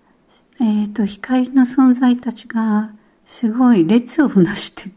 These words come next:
ていうか、建物のように一つのシップっていうのかな。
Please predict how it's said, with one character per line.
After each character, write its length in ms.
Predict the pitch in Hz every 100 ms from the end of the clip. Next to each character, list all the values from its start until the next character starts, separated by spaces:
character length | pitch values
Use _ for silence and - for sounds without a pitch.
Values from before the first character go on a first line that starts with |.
| -
て 160 | - 220
い 80 |
う 60 | 220
か、 200 | 320 - - - - - - - 185 -
建 160 | 240
物 260 | 277 277 233
の 160 | 196
よ 200 | 175 175
う 60 | 180
に 140 | 214
一 260 | 196 - 277
つ 180 | - 214
の 80 | 175
シ 240 | - 233
ッ 180 | 277 -
プ 120 | 262
っ 20 |
て 240 | - - 196
い 40 |
う 60 | 202
の 60 |
か 160 | 202 180
な。 320 | 190 180